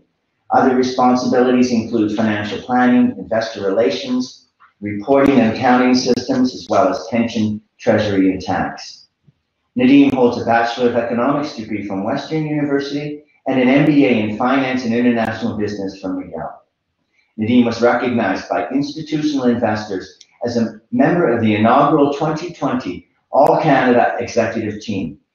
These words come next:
He was ranked as the top C F O in the capital goods industrial sector, as voted on by buy-side ana-, analysts, money managers, and sell-side researchers.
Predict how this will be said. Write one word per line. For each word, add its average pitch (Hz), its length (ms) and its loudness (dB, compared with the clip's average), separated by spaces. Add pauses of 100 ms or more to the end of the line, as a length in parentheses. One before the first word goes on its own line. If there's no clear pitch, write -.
(140)
He 135 120 -2
was 123 220 -2
ranked 127 320 -2
as 104 140 -6
the 101 140 -8
top - 320 0
C 147 200 -6
F 143 160 0
O 135 180 2
in 101 180 -2
the - 40 -12
capital 110 420 -2
goods 117 240 -2
industrial 110 520 -4
sector, 151 580 -6 (260)
as 123 240 0
voted 123 420 4 (160)
on 127 160 4
by - 240 2 (400)
buy-side 120 560 2
ana-, 101 460 0
analysts, 107 760 -8
money 127 260 -2
managers, 110 560 -2
and 87 100 -12
sell-side 98 720 -2
researchers. - 640 -12